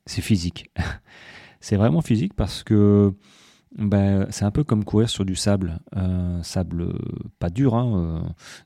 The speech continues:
du sable fin, euh, où on s'enfonce, euh, euh, pieds nus.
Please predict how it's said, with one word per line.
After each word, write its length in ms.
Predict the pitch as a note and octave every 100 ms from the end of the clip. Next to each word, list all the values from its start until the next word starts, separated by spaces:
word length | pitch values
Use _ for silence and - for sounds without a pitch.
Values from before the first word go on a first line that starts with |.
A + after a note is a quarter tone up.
| -
du 80 | E2+
sable 280 | F#2 E2
fin, 460 | E2+ G2 G2+ A#2+ G#2
euh, 140 | F2+
où 180 | F2 F2+
on 80 | F#2
s'enfonce, 600 | F2+ F2 - A2 C3 -
euh, 240 | F#2+ F2+ F2+ - - - -
euh, 180 | F2+ E2+
pieds 220 | - G2
nus. 380 | G2+ A#2 D3